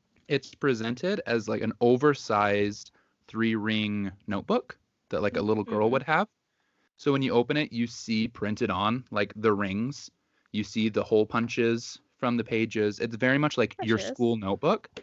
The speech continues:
Speaker 1: And Emil Ferris, in creating this, only used Bic pens.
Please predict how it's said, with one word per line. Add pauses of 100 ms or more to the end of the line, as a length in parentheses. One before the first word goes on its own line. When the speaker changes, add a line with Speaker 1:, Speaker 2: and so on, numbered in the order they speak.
(640)
Speaker 1:
And
Emil
Ferris, (100)
in
creating
this, (100)
only
used
Bic
pens.